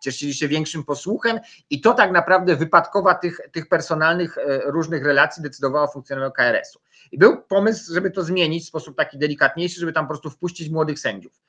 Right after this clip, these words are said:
którzy, e, dużo lepiej rozumieją problemy sądownictwa, tego liniowego tak zwanego, tego, które rozstrzyga sprawy naprawdę w pierwszej instancji,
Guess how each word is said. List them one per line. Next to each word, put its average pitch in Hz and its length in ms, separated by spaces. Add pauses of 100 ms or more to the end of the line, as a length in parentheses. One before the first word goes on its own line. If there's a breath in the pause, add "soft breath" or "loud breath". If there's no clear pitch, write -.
(280 loud breath)
którzy, 160 580
e, 139 160
dużo 156 280
lepiej 170 280
rozumieją 151 500
problemy 143 380
sądownictwa, 147 600
tego 143 240
liniowego 147 600
tak 139 180
zwanego, 139 420
tego, 131 260
które 127 240
rozstrzyga 135 520
sprawy 135 340
naprawdę 127 380
w 123 60
pierwszej 113 260
instancji, 139 520